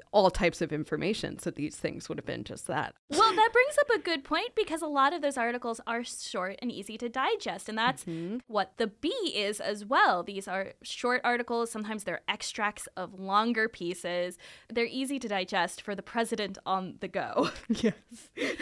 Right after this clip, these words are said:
Speaker 2: He was extraordinarily busy, too, so we can see why that would have been of use to him, especially during his presidency,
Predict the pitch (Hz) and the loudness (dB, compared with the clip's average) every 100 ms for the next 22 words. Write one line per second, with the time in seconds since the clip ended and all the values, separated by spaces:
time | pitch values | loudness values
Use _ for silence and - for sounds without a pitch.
0 | - 330 320 - 339 - - - - - | 2 2 2 -2 -2 -2 -16 -16 -16 -6
1 | - 554 - - 587 - - - 349 370 | 0 0 0 -2 -2 0 -2 4 4 4
2 | 339 370 339 277 508 320 233 466 523 - | 2 2 0 2 2 0 0 2 4 4
3 | 240 240 262 254 - 302 285 233 214 226 | 2 0 -2 -4 -2 -2 -4 -2 2 4
4 | 247 240 208 - 196 202 196 190 185 185 | 6 4 0 0 0 0 -4 -2 -4 -2
5 | 185 185 185 - 208 302 - 240 190 214 | -4 -4 -8 -8 2 2 4 2 2 0
6 | 180 185 - - - 254 - 311 415 - | -2 -6 -14 -8 0 0 2 2 2 0
7 | 370 330 214 208 202 208 - 190 180 - | -2 -2 0 0 0 -6 -8 -8 -8 -12
8 | - - - 214 233 196 170 175 - - | -18 -16 -2 0 0 -4 -8 -12 -12 -10
9 | - | -10